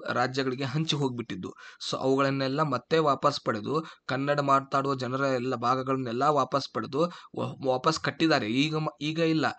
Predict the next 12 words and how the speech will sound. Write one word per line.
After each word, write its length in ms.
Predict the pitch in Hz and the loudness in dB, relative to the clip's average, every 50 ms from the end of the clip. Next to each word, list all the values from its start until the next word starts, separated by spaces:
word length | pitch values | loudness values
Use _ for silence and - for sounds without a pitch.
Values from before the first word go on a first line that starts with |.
| - - - _ - | -12 -20 -20 _ -8
ಮೊದಲು 320 | 123 131 139 165 180 180 | -4 -2 0 0 2 2
ಈ 80 | 175 165 | 2 0
ಸಮಸ್ಯೆ 440 | 160 - 143 143 139 - - 117 113 | 0 -2 -2 -2 -2 -2 -2 -4 -4
ಇತ್ತು. 320 | 110 - - - - - - - - _ _ _ - | -6 -6 -8 -12 -12 -12 -14 -20 -20 _ _ _ -4
ಕನ್ನಡ 320 | - 139 143 147 151 151 | -2 -2 0 0 -2 -2
ನಾಡು 340 | 156 143 139 131 117 127 147 | 0 0 2 2 2 0 0
ಬೇರೆ 300 | 143 131 127 127 127 131 | 0 0 0 2 2 2
ಬೇರೆ 160 | 135 147 147 | 2 0 0
ಭಾಗಗಳಿಗೆ 500 | 143 139 135 135 131 131 135 131 139 156 | 2 2 0 0 0 0 -2 -2 0 -2
ಹರಿದು 320 | 151 135 147 147 151 156 147 | -2 -2 0 0 0 0 0
ಹಂಚಿ 260 | 151 156 165 - 156 | 0 -2 -2 -2 -2
ಹೋಗ್ಬಿಟ್ಟಿತ್ತು. 580 | 156 143 131 123 - - 113 - - - - | -2 -2 -2 -4 -6 -6 -6 -8 -6 -8 -8